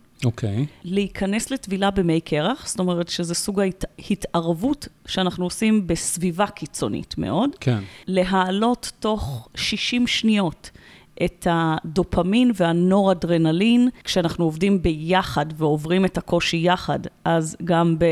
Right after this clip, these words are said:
Speaker 2: בסרטונין ואוקסיטוצין, ולהרגיש מדהים דקה אחרי,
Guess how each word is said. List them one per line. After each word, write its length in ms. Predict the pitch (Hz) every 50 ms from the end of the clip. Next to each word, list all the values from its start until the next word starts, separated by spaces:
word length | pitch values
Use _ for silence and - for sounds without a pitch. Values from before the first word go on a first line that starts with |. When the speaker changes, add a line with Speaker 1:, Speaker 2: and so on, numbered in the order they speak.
| 156 156 - - - - - - _ -
Speaker 2:
בסרטונין 800 | - - - - 165 156 147 - - 165 160 175 202 226 233 208
ואוקסיטוצין, 920 | 175 151 - - - - - - - 151 - - - 226 240 269 302 349 359 - - - 160
ולהרגיש 800 | 160 151 139 156 185 185 196 196 202 220 214 233 220 - - 247
מדהים 420 | 254 262 233 277 294 311 311 311 - - _ _ _ _ -
דקה 340 | 214 247 240 - - 254 247
אחרי, 400 | 247 - - 254 269 285 277